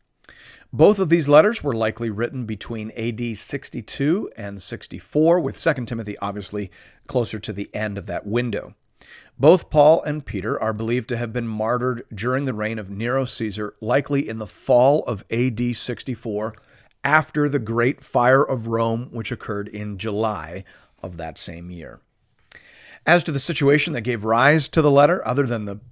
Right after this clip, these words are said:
personal situation, which I'm sure would have been sufficient to motivate some sort of communication, the pastoral concern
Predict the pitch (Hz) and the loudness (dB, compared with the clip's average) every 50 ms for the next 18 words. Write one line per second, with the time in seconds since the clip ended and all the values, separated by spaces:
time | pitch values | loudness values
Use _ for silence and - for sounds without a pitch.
0 | - - 165 170 160 - 143 113 - - 101 - - 82 82 92 - 143 127 104 | 2 6 6 6 6 4 0 -2 -4 -4 -8 -8 -8 -8 -8 -8 -8 -8 -10 -10
1 | 90 - 98 98 - - 117 104 95 98 107 107 107 101 92 - 107 101 95 95 | -10 -10 -10 -10 -8 -8 -8 -8 -4 -4 -4 -2 -2 -4 -6 -8 -10 -10 -10 -10
2 | - 101 - 147 143 - 117 98 - 104 101 135 185 220 - 123 104 104 - - | -12 -8 -6 -6 -6 -4 -6 -8 -8 -2 4 6 8 8 8 6 2 -2 -4 -6
3 | - 107 101 - - 110 101 95 - - - 107 98 98 - 95 92 - - - | -10 -10 -10 -10 -10 -10 -12 -12 -14 -16 -16 -14 -14 -14 -14 -14 -14 -12 -12 -14
4 | 151 - - _ _ _ _ _ _ _ - - - - - - - - - - | -14 -16 -18 _ _ _ _ _ _ _ -20 -20 -20 -20 -20 -20 -20 -20 -20 -16
5 | _ - 143 - 165 165 156 - - - 208 220 226 220 214 202 - - 135 113 | _ -10 -2 4 4 6 6 4 6 8 10 12 12 12 10 8 6 0 -2 -2
6 | - - 104 78 78 82 110 127 127 | -2 -4 -4 -6 -6 -8 -8 -8 -10